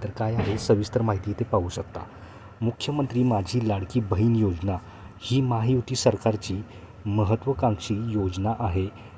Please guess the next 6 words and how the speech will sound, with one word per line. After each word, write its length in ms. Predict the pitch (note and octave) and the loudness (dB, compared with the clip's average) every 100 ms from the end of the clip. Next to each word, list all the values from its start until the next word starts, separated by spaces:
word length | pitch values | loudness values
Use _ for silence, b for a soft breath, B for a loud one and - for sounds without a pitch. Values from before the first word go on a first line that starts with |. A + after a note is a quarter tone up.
| - - | -4 2
त्यामुळे 460 | A2 C#3 C3 G2+ A#2 B B - | 4 4 4 4 0 B B -8
या 280 | G2 F#2+ A2+ | -2 2 4
योजनेअंतर्गत 760 | C#3 C3 G#2+ A2+ G#2+ A2+ F#2+ G2+ - | 6 4 4 2 2 0 2 -2 0
पात्र 280 | A2 G#2+ B2+ | 0 2 0
महिलांच्या 520 | C3 G#2 G#2+ A2+ - A2 | 0 2 2 0 0 -2
खात्यावर 500 | - F2+ - F#2+ F2 | -4 -4 -2 0 -2